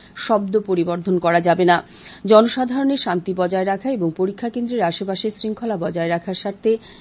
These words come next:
এই আদেশ জারি করা হয়েছে। করিমগঞ্জ জেলার বিদ্যালয়সমূহের পরিদর্শকের কার্যালয়ে তৃতীয় ও চতুর্থ শ্রেণীর পরীক্ষা সুষ্ঠুভাবে সম্পন্ন করতে একটি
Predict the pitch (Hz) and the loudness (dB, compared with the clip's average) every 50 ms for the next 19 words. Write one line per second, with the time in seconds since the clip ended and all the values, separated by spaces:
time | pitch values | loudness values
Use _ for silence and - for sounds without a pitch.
0 | - - 180 180 170 165 - 175 180 170 165 165 165 - - - 185 175 185 170 | -8 0 2 2 2 2 2 0 0 0 -2 -4 -6 -8 -8 -8 -2 0 2 2
1 | 156 180 165 - 160 170 180 180 180 180 180 180 - 208 196 - - - - - | 2 0 -2 -2 0 0 2 2 2 2 2 2 0 0 0 0 -2 -6 -16 -20
2 | - - - - - - - - - - - - - - - - - - - 269 | -20 -20 -20 -20 -20 -20 -20 -20 -20 -20 -20 -20 -20 -20 -20 -20 -10 4 6 8
3 | 277 285 302 311 330 330 311 359 311 349 349 339 349 311 262 226 233 220 233 262 | 8 10 10 8 8 8 6 4 2 4 4 4 4 2 0 -2 -4 0 0 2
4 | 269 269 277 - - 277 269 262 254 285 269 247 240 233 247 240 254 254 - - | 2 2 0 0 -2 -2 -2 0 0 -2 -2 -2 -2 -2 0 0 0 0 -2 -4
5 | 262 - 269 262 - 247 247 233 262 254 262 277 294 302 302 - 220 220 208 - | -4 -4 -4 -2 0 0 0 0 0 0 0 0 0 -2 -2 -4 -6 -6 -4 -4
6 | 233 240 - 202 202 202 202 202 202 226 226 - - 233 - - 226 226 226 220 | -4 -2 -2 -2 -2 -2 -4 -4 -4 -6 -8 -8 -10 -10 -8 -6 -4 -4 -4 -4
7 | 214 170 160 160 - - 240 - - 170 - - 196 190 190 185 190 185 - 202 | -4 -4 -4 -4 -6 -8 -8 -6 -6 -8 -6 -6 -4 -2 -2 -2 -2 -2 -4 -4
8 | 202 202 233 226 233 240 - 247 233 - 302 277 190 170 - 175 170 | -4 -2 -2 -2 -2 -2 -4 -6 -4 -4 -4 -4 -4 0 0 0 0